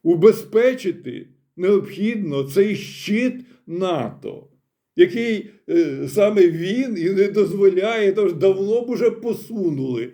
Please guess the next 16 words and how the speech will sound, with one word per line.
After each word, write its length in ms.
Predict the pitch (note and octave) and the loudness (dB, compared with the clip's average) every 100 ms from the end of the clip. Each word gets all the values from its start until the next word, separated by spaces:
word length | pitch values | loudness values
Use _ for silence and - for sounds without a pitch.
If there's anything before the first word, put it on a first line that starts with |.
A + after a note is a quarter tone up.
| _ _ _ | _ _ _
до 180 | D3 F#3+ | 4 6
рівня 420 | F3+ E3+ D#3+ D#3+ | 6 -2 0 0
тисяча 480 | D#3+ D#3+ D#3 D3 E3 | 0 -2 -2 -2 0
дев'ятсот 560 | D#3+ E3 C#3+ D#3 D3 | 0 0 -2 -2 -2
дев'яносто 640 | B2+ D3+ D3 D3+ D3+ D#3+ D3 | -2 -2 0 -4 -4 -6 -4
сьомого 500 | E3+ D3+ D3+ E3+ F#3 | -4 -2 0 2 2
року. 500 | F#3 A2+ - - _ _ _ _ _ _ _ - | 0 -2 -8 -20 _ _ _ _ _ _ _ -4
Так, 500 | D3 A2 G#2 _ _ _ | -4 -4 -8 _ _ _
за 320 | - F#3 F#3+ - - | 2 2 2 -2 -14
будь-яку 760 | C3 D#3 A3 B3 B3 B3 A#3+ B3 | -4 0 2 2 0 0 -4 -6
ціну 540 | - A3+ F3 B2+ A#2 | -8 -4 -4 -4 -6
вам 240 | B2 C3 | -6 -6
треба 420 | C3 D3 A#2+ A#2 - _ | -4 -2 -2 -6 -10 _
убезпечити 1000 | D3 D3+ C#3 B2 - E3+ B2+ - - B2+ | -4 2 2 2 -2 -4 -4 -6 -14 -8
Україну. 880 | B2+ C3 C#3 D3+ D3 A#2 G#2+ B2+ - _ _ _ _ _ _ - | -8 -8 -8 -6 -6 -8 -12 -18 -20 _ _ _ _ _ _ -16
Так. 260 | G#2 G2+ | -16 -16